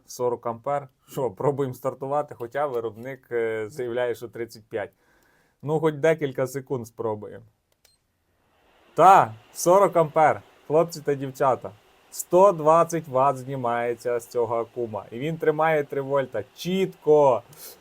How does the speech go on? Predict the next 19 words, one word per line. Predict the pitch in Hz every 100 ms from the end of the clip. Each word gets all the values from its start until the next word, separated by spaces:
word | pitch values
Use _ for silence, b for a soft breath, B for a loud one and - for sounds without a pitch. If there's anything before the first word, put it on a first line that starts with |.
| B _ -
Це | 131 131
просто | 131 147 151 147
топові | 135 147 143 131 117 117
акуми, | 107 151 143
я | 117
вам | 113 110
скажу. | - 110 104 110
Ну, | 175 202 123
саме | - 202 202
оптимально, | - - 180 202 185
щоб | 147 151
він | 160 139
тримав | 143 147 143
номіналку, | 147 185 240 262 160
я | 143
так | 156 139
думаю, | 170 160 139
це | 127
двадцять | 123 165 165